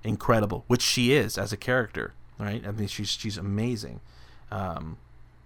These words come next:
I don't know. It was, it was, it was a lot to kinda take in, and I've had a couple weeks now to kinda think about it. Um, it seems like Daenerys is going in a really dark path, which sucks to see. Um,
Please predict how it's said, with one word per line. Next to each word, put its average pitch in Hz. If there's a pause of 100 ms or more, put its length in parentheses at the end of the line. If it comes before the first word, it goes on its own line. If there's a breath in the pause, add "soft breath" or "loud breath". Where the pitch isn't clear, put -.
(1000)
I 147
don't 113
know. - (100)
It 156
was, 202
it 151
was, 139
it 151
was 139
a 131
lot 143
to -
kinda 120
take -
in, 107
and 107
I've 104
had 120
a 104
couple -
weeks 110
now 107
to 107
kinda -
think 147
about 120
it. - (500 loud breath)
Um, 98 (1300)
it 131
seems 143
like 110
Daenerys 101
is 101
going 104
in 104
a 98
really 107
dark 104
path, 107
which -
sucks -
to -
see. 113 (1800 loud breath)
Um, 104